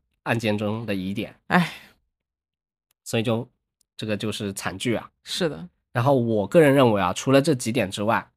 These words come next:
Speaker 1: 我觉得还有一个因素也很重要。
Speaker 2: 啊？
Speaker 1: 那就是大家那个时候思维中对嫌疑人是否有罪的这一个主观判断，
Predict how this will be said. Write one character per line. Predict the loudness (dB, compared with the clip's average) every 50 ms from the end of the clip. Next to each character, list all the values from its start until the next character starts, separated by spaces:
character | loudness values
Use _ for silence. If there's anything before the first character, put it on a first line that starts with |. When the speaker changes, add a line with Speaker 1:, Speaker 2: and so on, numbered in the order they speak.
| _ _ _ _
Speaker 1:
我 | -8 -4
觉 | -2
得 | 0 2
还 | 4 4 4
有 | 4
一 | 4 2
个 | 0
因 | 0 0 0
素 | 0 0 -2 -2
也 | -2 -2
很 | -4 -6
重 | -8 -8 -8 -8
要。 | -8 -10 -12 -14 _ -2
Speaker 2:
啊？ | 2 2 2 0 -2 _ _ _ _ _ 4
Speaker 1:
那 | 4
就 | 6 6
是 | 4 2
大 | 4 4 6 6
家 | 6 4 4 2 2 0 -4 _
那 | 2 2
个 | 4 4
时 | 2 -2 -4
候 | -2 -2 -2 -2 -2 -4
思 | -4 -2 0 2 4
维 | 4 4 4
中 | 4 2 -2 -2
对 | 0 0 -2
嫌 | -2 -2 -4 -6 -2 0 2 2 2
疑 | 2
人 | 4 2 2 2
是 | 0 -2 -2 -2
否 | 0 0 0 0
有 | 0 -2
罪 | -4 -4 -2 -2
的 | -2 -2
这 | -2 -2 -2
一 | -2 -2
个 | -2 -4 -4
主 | -4 -8 -10 -6
观 | -4 -2 -2
判 | -2 -4 -6 -6 -6
断， | -6 -8 -8